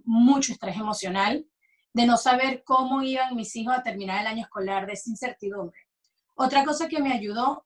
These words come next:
es que los niños sepan que darles un poquito de autonomía en sus responsabilidades. Les creé un horario con dibujitos a los pequeños,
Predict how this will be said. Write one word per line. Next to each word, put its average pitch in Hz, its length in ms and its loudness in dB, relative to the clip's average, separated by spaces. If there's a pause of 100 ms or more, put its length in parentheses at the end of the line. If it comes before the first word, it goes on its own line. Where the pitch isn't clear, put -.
es 240 140 -10
que 262 120 -8
los 247 100 -4
niños 233 320 -4
sepan 262 540 -4 (400)
que 226 360 -6
darles 226 360 0
un 269 80 2
poquito 277 280 -6
de 269 60 0
autonomía 214 580 -4
en 233 60 -2
sus 233 140 -6
responsabilidades. 180 840 -4
Les 196 200 -4
creé 208 420 -2
un 254 120 -4 (160)
horario 226 480 0 (1080)
con 226 180 -2
dibujitos 226 680 -2
a 220 100 -4
los 196 140 -8
pequeños, 208 760 -6